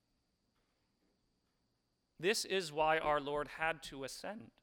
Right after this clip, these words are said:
He's never left us. He's still here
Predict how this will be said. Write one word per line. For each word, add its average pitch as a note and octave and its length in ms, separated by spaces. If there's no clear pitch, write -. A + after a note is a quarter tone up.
He's C4+ 220
never G3 280
left A#2+ 340
us. C3+ 280
He's B3+ 200
still F3 300
here C4 340